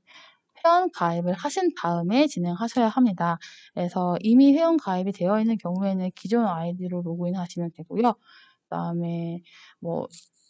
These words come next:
기존에 회원 가입이 안 되어 있는 경우에는 개인 회원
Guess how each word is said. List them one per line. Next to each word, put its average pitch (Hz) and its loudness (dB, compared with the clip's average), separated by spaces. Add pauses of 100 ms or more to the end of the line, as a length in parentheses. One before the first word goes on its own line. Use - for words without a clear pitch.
(160)
기존에 190 -4
회원 277 4
가입이 185 -2
안 170 -2
되어 220 0
있는 196 -4
경우에는 175 -2
개인 180 -4
회원 185 -2